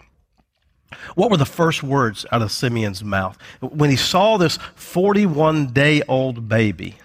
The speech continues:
what were the first words out of his mouth? "Sovereign Lord, as you have promised,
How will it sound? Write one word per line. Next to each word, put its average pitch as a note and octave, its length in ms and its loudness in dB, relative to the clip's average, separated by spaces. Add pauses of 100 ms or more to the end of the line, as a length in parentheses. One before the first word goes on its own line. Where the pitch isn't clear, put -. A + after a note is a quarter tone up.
(1080)
what D#3 140 -8
were D#3 80 -8
the G#2 80 -2
first - 360 -2
words A#2+ 240 -2
out A2 120 4
of G2+ 80 -4
his G#2+ 120 -8
mouth? - 400 -6 (920)
"Sovereign B2+ 500 2
Lord, G#2 380 -4 (400)
as A#2+ 440 4
you A#2 180 -2
have A#2+ 260 -6
promised, F2+ 640 -6